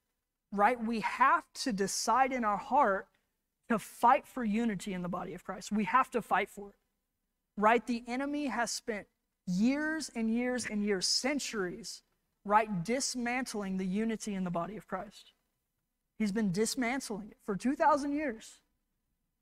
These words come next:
See, there's things called, there's things called salvific issues, right? Salvific, I think that, yeah, I think that's how you say it, salvific.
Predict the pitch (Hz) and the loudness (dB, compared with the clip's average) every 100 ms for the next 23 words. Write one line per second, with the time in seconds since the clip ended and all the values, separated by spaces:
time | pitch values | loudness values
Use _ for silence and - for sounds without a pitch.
0 | _ _ _ _ _ _ - - _ _ | _ _ _ _ _ _ -16 -16 _ _
1 | _ _ _ _ _ _ _ _ _ _ | _ _ _ _ _ _ _ _ _ _
2 | _ - - 214 214 - 240 254 269 - | _ -8 -2 2 2 0 -2 -2 -2 -2
3 | - 220 202 190 180 - - _ _ _ | 2 4 4 2 -2 -12 -20 _ _ _
4 | _ _ _ _ _ _ - 190 - 247 | _ _ _ _ _ _ -10 -6 -2 0
5 | 262 - 226 185 - 190 180 185 214 226 | 0 -2 -2 0 0 0 0 -2 -2 -4
6 | - - 196 - - 135 220 - - _ | -6 -10 -8 -6 -8 -12 -16 -18 -20 _
7 | _ 202 190 202 - 226 202 175 208 240 | _ 2 2 2 0 2 4 4 0 0
8 | 233 220 - - _ _ _ _ _ - | -2 -4 -12 -20 _ _ _ _ _ -4
9 | 214 262 220 185 196 175 - - - 226 | -2 0 -2 -2 -4 -6 -10 -14 -8 -4
10 | 208 196 190 170 185 190 - 190 180 196 | -4 -4 -6 -6 -8 -10 -6 -4 -2 -2
11 | 233 | -4